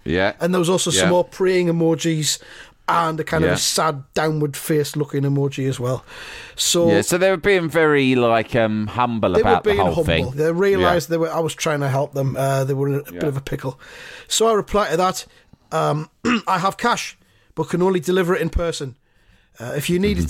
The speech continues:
Speaker 2: today, I can travel as far north as Jedburgh and as far south as Wetherby. Do you know Wetherby
Speaker 1: <laughs>
Speaker 2: services?" Um, to which they replied, "Please, Andy, send,"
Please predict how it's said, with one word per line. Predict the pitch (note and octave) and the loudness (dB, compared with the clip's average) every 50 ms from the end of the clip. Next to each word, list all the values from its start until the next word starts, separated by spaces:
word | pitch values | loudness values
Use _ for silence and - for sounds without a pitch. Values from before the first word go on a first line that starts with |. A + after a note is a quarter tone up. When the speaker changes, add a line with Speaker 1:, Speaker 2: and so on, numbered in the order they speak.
| - E3 | -2 -4
Speaker 2:
today, | C#3+ F3+ F3+ F3+ F3 | 0 0 0 0 0
I | D#3 F3 | -2 -2
can | - E3+ C#3+ | -2 -4 -2
travel | - - F3 D#3+ E3 D#3+ | 0 -2 0 0 0 0
as | D3+ - | 0 -2
far | - - F#3 F3 F3 | 0 0 0 0 2
north | F3 F3 E3 E3 | 2 0 0 0
as | D#3 C#3+ | -4 -6
Jedburgh | C3+ - - G3+ G3 D#3 C#3 E3+ E3+ E3+ E3 - - _ _ _ - - | -6 -4 -2 -2 -2 -2 -2 0 0 0 -2 -4 -14 _ _ _ -16 -8
and | E3+ E3+ | -6 -4
as | D#3+ - | -4 -4
far | - - F3+ E3 D3+ | -2 -2 -2 -2 -2
south | - - F3 D#3 - | -2 -2 -2 -2 -2
as | D#3 C#3+ | -4 -2
Wetherby. | C#3+ F3 F3 D3+ D#3 C3+ C#3 A#2 - - - - - - | 0 0 0 0 -2 -4 -4 -8 -8 -12 -20 -18 -6 -2
Do | G#3 G#3+ | 0 0
you | G3 A3 G#3+ | 2 2 2
know | F#3+ F#3+ G3+ G#3+ G3+ F3+ | 2 2 4 2 2 2
Wetherby | E3+ F#3 E3+ F3+ E3 D#3+ E3 | 0 -2 -2 0 -2 0 -2
Speaker 1:
<laughs> | D3+ - - F3 | -2 0 0 2
Speaker 2:
services?" | F3 E3 D3 C#3+ - C#3 B2 B2 - - - - _ _ - - - - - - - - - - - - - E2+ E2 D#2 - - - - F2 | 0 0 0 -2 -6 -6 -4 -4 -4 -6 -8 -10 _ _ -20 -20 -20 -20 -20 -20 -20 -20 -20 -18 -16 -6 -4 -4 -4 -4 -6 -8 -10 -8 -4
Um, | E2+ D#3+ D#3+ E3 E3 D#3+ D#3+ D#3+ D#3+ D#3+ D#3+ D3+ - _ _ _ _ - - - - - _ - _ _ _ _ _ - - - _ _ _ - _ - - | -2 0 0 0 2 2 0 0 0 -2 -4 -6 -8 _ _ _ _ -20 -20 -20 -20 -20 _ -20 _ _ _ _ _ -20 -20 -20 _ _ _ -20 _ -8 -4
to | - - E3 | -2 -2 -2
which | D#3+ F3+ G3+ - - - | 0 -2 -4 -4 -6 -6
they | - F#3+ F#3 | -4 -2 0
replied, | F3+ F3 E3 - - F#3 F#3 F3 D#3 D3+ D3+ C#3 - _ _ _ _ - _ - _ _ - | 0 -2 -4 -2 -2 0 2 2 2 0 0 -4 -8 _ _ _ _ -20 _ -20 _ _ -4
"Please, | - - B3+ C4 C#4 D4 C#4+ C#4+ C#4+ C#4 C#4 C#4 C4+ C4 B3+ A#3+ A3+ G#3 F#3 D3+ - - - - | -4 -4 -2 -2 -4 -2 0 0 2 2 2 4 4 4 4 4 2 2 2 0 0 -2 -2 -2
Andy, | D#3+ E3+ F3+ F3+ E3 D3+ D#3 C3+ A#2+ | 0 0 0 0 -2 -4 -4 -4 -2
send," | - - - - A#3 A#3 B3+ C4 A#3+ G#3 F3 D#3 - - | -2 0 0 2 2 2 0 0 0 -2 -4 -4 -6 -8